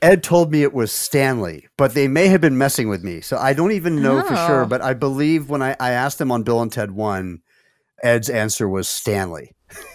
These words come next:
Speaker 2: Okay. What do you think when you're living inside his head? See, I'm saying you're the only one who knows.
Speaker 1: Yeah,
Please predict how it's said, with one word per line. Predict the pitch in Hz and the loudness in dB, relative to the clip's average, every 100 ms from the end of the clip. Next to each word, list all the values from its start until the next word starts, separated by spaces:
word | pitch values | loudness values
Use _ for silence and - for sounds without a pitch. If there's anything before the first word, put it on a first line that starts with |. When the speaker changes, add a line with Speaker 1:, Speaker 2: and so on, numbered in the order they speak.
| - - | -18 0
Speaker 2:
Okay. | 240 254 262 214 196 220 - | 2 2 2 2 2 0 -8
What | 254 214 277 277 | -6 2 4 4
do | |
you | 254 285 | 4 0
think | - 240 190 - | 2 2 0 -4
when | 233 240 | 0 4
you're | 247 | 4
living | 226 233 247 240 | 4 4 2 2
inside | 226 254 233 | 2 2 2
his | 226 214 | 2 -2
head? | 202 254 180 196 196 | 0 0 0 -2 -4
See, | - 254 | -2 0
I'm | - 247 | 2 0
saying | - 285 320 220 | 0 2 2 2
you're | 208 262 285 | 4 6 6
the | 302 | 6
only | 277 277 | 6 6
one | 262 247 | 4 4
who | 262 | 4
knows. | 254 294 202 180 - - _ _ _ _ _ - | 4 4 2 -2 -6 -10 _ _ _ _ _ -4
Speaker 1:
Yeah, | 127 123 113 90 | 4 6 6 6